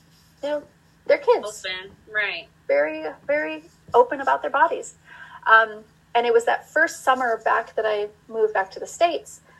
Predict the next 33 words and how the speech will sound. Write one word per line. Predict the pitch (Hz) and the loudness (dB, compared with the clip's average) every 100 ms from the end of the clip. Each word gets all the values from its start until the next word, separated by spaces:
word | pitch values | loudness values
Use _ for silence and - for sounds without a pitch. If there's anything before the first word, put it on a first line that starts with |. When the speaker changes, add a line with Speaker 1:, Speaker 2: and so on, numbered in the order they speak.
| _ _ _ - | _ _ _ 2
Speaker 1:
that | 240 | 4
I | |
realized, | 233 240 330 269 - - 453 - - _ - | 4 4 4 6 6 4 0 -4 -18 _ -6
you | |
know, | - - - - _ _ - | 0 0 0 -6 _ _ -12
I | |
took | - 202 | -10 -8
my | 220 | -4
kids | 254 254 | -4 -4
to | |
the | 294 | -10
pool. | - 277 277 | 0 2 2
That | 285 233 - | 0 -4 0
first | 233 - | -2 0
summer | 254 262 | -2 0
we | 277 | -4
moved | 269 294 - | -2 -4 2
back, | 240 226 247 - _ _ _ - | 2 2 -2 -18 _ _ _ -10
they | 202 | -6
were | 208 208 208 | -4 -4 -6
three | - 185 | -8 -6
and | 233 294 | -6 -2
five, | 262 240 226 262 269 - _ _ _ _ - | 0 2 4 2 -2 -20 _ _ _ _ -6
and | 220 220 220 214 220 - - _ _ _ _ _ _ | -4 -2 -4 -6 -12 -16 -20 _ _ _ _ _ _
I | 226 226 | -6 -6
taught | - 262 269 | 0 -2 -2
them | 285 | -8
how | - | -4
to | 254 | -4
change | 233 - 254 247 | -4 -6 -8 -8
into | 233 220 | -12 -8
their | - | -6
swimsuit | - - 359 - 427 381 | -6 -6 -10 -6 -6 -6